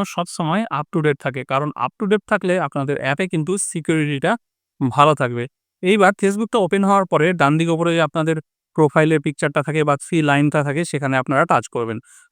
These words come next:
টাচ করার পরে একদম নিচে চলে এসে এখানে settings and privacy-তে টাচ করবেন। টাচ করার পরে এখানে আবার পাবেন সেটিংস, এই সেটিংসের মধ্যে টাচ করবেন। টাচ করে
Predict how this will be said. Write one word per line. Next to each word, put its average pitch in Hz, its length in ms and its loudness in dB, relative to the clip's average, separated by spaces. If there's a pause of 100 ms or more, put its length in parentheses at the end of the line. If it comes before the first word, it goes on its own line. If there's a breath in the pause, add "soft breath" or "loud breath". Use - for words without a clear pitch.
টাচ 160 180 6
করার 180 240 4
পরে 185 220 6
একদম 156 340 2
নিচে 151 240 0
চলে 170 220 2
এসে 160 180 -2
এখানে 147 220 -2
settings 165 460 -4 (100)
and 143 260 -2
privacy-তে 143 500 -2
টাচ 151 200 0
করবেন। 160 300 0 (560)
টাচ 165 200 4
করার 190 260 6
পরে 185 240 4
এখানে 165 220 0
আবার 151 220 2
পাবেন 156 280 0
সেটিংস, 120 440 -4
এই 127 80 -4
সেটিংসের 143 440 -2
মধ্যে 156 220 0
টাচ 160 220 0
করবেন। 120 300 -4 (520)
টাচ 185 220 4
করে 196 220 4